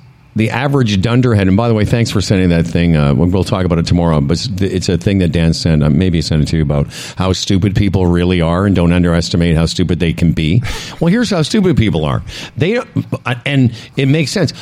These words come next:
They just think that inflation is only happening to them in America. Dunder fucking heads. Doesn't matter that it's happening everywhere in the world. They don't care about that. They just think Joe Biden, let's go Brandon,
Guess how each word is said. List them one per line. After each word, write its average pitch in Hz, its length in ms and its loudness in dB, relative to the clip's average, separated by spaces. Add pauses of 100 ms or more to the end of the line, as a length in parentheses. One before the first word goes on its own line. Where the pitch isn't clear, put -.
(120)
They 202 220 0
just 226 240 -2
think 147 260 0
that 123 160 0
inflation 135 640 0
is 113 120 2
only 131 280 2
happening 110 580 2 (260)
to 131 200 2
them 123 260 2
in 120 120 4
America. 110 640 0 (560)
Dunder 101 420 2
fucking 101 420 -2
heads. 120 420 0 (400)
Doesn't 220 260 -2
matter 202 240 0
that 131 140 0
it's - 140 -2
happening 127 520 0
everywhere 170 460 0
in 127 80 2
the 117 80 2
world. 135 600 2 (520)
They 214 160 -2
don't 233 240 -2
care 214 240 0
about 135 220 0
that. 69 260 -2
They 196 140 2
just 214 200 -2
think 175 240 0
Joe 151 220 0
Biden, 110 580 2
let's 127 240 0
go 151 180 0
Brandon, 123 560 0